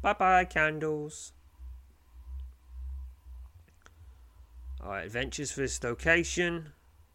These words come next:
An agent in black. The young woman straightens her dark attire and smiles. Then, with something of a flourish, she produces from her satchel a heavy, leather-bound book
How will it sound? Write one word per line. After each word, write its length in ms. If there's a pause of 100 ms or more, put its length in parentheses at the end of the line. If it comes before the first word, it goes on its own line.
(480)
An 160
agent 500
in 120
black. 500 (460)
The 80
young 360
woman 460
straightens 640
her 160
dark 400
attire 500
and 160
smiles. 600
Then, 200 (760)
with 100
something 420
of 120
a 80
flourish, 720
she 180
produces 640
from 300
her 180
satchel 540 (1500)
a 100
heavy, 440 (140)
leather-bound 720
book 320